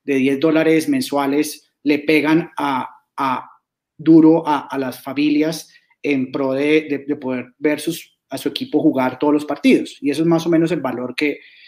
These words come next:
que, que se, se paga en Colombia por este acceso a Canal Premium.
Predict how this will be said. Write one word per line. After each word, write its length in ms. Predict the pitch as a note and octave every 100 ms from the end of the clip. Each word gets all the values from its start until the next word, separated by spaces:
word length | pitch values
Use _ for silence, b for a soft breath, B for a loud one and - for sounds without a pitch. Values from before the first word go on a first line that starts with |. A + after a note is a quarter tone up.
| b
que, 260 | - B2 -
que 120 | -
se, 220 | C3+ B2+ -
se 140 | -
paga 480 | - C3+ C3 D3 D3
en 160 | C#3 B2+
Colombia 400 | C3 B2 A#2+ C#3
por 140 | C#3
este 240 | A#2 - C#3 - -
acceso 420 | - - B2 C3+
a 40 |
Canal 220 | - B2 -
Premium. 280 | C3 G#2+